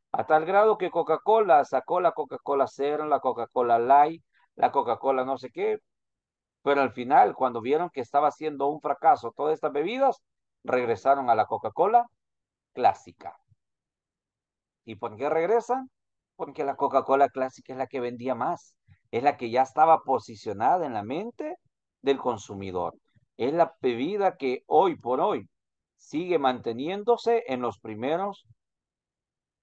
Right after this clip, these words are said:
niveles de compra, ¿verdad? Siguiente. Aquí hago una pausa.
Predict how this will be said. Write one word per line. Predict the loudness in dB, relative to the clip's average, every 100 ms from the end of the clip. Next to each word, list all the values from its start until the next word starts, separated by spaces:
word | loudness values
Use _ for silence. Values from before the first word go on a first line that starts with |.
| _ _ -10
niveles | -4 4 4 4 2
de | 0
compra, | 0 -2 -2 -12
¿verdad? | -8 -2 2 2 2 _ _ _ _ _ _ _ _
Siguiente. | -12 -4 -4 -2 -6 -6 -10 _ _ _ _ _ _ _ _ _ _ _ _ _ _ -20 _ _ _ 0
Aquí | 0 4 4
hago | 6 6
una | 4 2
pausa. | 4 6 6 0 -12